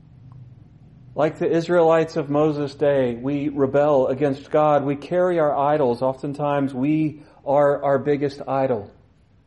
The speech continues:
In our arrogance, in our pride, in our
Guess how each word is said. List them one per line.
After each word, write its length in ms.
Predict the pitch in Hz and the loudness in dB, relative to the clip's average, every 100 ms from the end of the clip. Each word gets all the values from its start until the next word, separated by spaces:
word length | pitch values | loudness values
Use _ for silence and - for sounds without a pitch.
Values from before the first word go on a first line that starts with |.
| _ _ _ _ | _ _ _ _
In 120 | 139 147 | -4 -2
our 140 | 143 | 0
arrogance, 600 | 151 170 180 160 139 - | 2 2 2 0 -2 -4
in 140 | 170 | -2
our 100 | 151 | 0
pride, 680 | 143 - 156 160 160 135 120 - _ _ _ _ _ _ _ _ _ _ | -2 -2 0 2 0 0 -4 -10 _ _ _ _ _ _ _ _ _ _
in 360 | - 147 156 143 | -8 -6 -4 -4
our 640 | 147 151 151 143 131 - | -2 0 2 2 0 -6